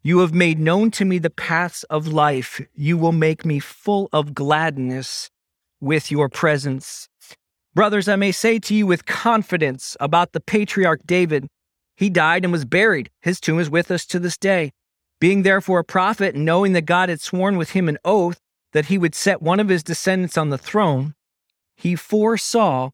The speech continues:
and spoke about the resurrection of Christ.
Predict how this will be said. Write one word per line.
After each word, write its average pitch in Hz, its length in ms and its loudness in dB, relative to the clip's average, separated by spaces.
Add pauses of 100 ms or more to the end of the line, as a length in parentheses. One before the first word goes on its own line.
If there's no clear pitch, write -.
(260)
and 156 180 0
spoke - 460 -2
about 151 260 0
the 151 80 -4
resurrection 151 760 -2
of 135 140 -4
Christ. 143 560 -2